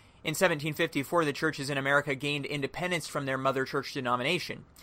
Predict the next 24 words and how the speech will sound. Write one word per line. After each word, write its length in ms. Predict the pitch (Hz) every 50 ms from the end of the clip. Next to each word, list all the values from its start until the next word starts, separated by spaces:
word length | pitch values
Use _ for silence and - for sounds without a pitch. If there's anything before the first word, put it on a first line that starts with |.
| - - - -
It 80 | - 208
remained 360 | 214 214 208 220 233 247 226
under 160 | 214 208 196
the 120 | 180 180 165
name 260 | 160 165 190 208 220
of 100 | 208 165
the 80 | 151 139
Dutch 320 | 113 156 156 165 - -
Reformed 460 | 156 131 - 165 160 156 147 - -
Church 280 | - - 160 147 - -
in 80 | 143
America 440 | 135 131 143 151 156 151 - 156 143 -
until 320 | 139 139 135 - 156 143 -
eighteen 360 | 151 151 - - 151 143 135
nineteen, 640 | 135 135 131 127 - - - 214 196 143 131 143 151 - - - - -
when 140 | - 156 156
the 60 | 151
name 400 | 156 156 175 202 214 208 202 190 -
Reformed 580 | 135 143 147 - - 190 196 208 202 190 - -
Protestant 640 | - 190 175 170 160 - - 170 147 - - - 127
Dutch 360 | 117 156 165 170 - - -
Church 480 | - - - 180 156 117 95 - - -
was 160 | 127 123 -
chosen, 480 | - - 175 170 151 123 127 123 156